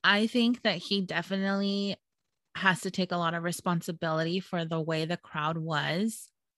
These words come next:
um, not just because it was his festival, Astro World Fest, but because he is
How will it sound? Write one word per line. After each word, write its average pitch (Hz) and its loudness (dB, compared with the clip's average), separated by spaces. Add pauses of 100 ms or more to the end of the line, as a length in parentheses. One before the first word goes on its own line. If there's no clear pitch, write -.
(300)
um, 165 2
not 185 4
just 202 0
because 170 0 (680)
it 185 2
was 165 0 (100)
his 190 4
festival, 165 0 (100)
Astro 156 0
World 160 0
Fest, - -2 (440)
but 175 0
because 165 0
he 190 -4
is 170 -4